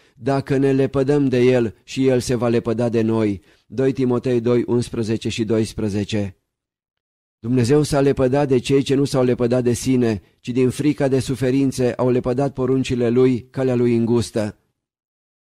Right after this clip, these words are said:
Secolul trecut, un secol de luptă împotriva credinței în Dumnezeu, a înghițit milioane de suflete vii. Ele au pierdut mântuirea, fiindcă biserica,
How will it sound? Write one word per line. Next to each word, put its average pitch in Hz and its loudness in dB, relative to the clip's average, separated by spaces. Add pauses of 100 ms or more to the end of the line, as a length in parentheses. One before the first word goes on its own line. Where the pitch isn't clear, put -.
(380)
Secolul 147 2
trecut, 131 0
un 120 0
secol 135 0
de 127 2
luptă 131 0
împotriva 123 0
credinței 127 0
în 123 0
Dumnezeu, 123 0 (220)
a 127 -4
înghițit 135 0
milioane 143 2
de 135 2
suflete 127 -2
vii. 113 -2 (240)
Ele 139 0
au 131 2
pierdut 131 0
mântuirea, 135 0
fiindcă 131 -2
biserica, 123 -2